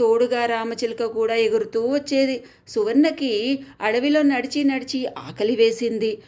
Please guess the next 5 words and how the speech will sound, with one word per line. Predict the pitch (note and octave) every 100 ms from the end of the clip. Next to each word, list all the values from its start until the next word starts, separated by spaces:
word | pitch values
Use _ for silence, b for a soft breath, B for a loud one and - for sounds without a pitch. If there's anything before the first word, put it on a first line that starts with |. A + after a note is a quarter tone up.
| B B
దాహం | B3 D4 D4+ D4+ C#4+
వేసి | D4 C#4+ D4
అలసిపోయి | C#4 A3 A3+ C4 C4+ B3+ B3+ B3+ B3 B B
మూర్ఛపోయింది. | A3 A#3+ A#3 B3+ B3 A3+ A#3
ఒకరోజు | A3 A3 A3 G#3+ G#3+ G#3+ G#3